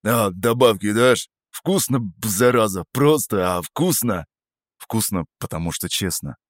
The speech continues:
ответил я. «Там только мука, сыр и огонь. Никакой химии. А насчёт добавки?» Я перевернул последнюю лепёшку. «На кухне есть ещё одно правило. Кто работает, тот ест. Поможешь потом посуду помыть, получишь ещё».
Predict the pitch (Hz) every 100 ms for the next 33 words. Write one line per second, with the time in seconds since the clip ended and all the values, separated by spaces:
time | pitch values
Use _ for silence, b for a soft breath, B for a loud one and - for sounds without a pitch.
0 | _ - 113 120 113 - 92 101 82 -
1 | _ _ _ _ _ - 113 101 98 -
2 | 85 82 - 95 - 87 82 - - 78
3 | 80 78 85 71 - _ 127 123 113 107
4 | - 117 98 82 69 _ _ - 92 82
5 | 80 80 - 87 90 87 110 110 - 67
6 | _ _ _ _ 101 131 - 123 110 107
7 | 120 127 107 - 95 90 101 107 - 87
8 | - - 113 _ _ _ _ 95 - 123
9 | - 110 92 - 95 - 110 90 82 87
10 | 87 78 67 62 _ - 107 95 85 98
11 | 107 80 - - - 87 87 82 71 -
12 | - _ _ _ - 98 120 117 98 107
13 | 113 104 98 127 113 90 92 82 - -
14 | 127 110 78 78 82 - 71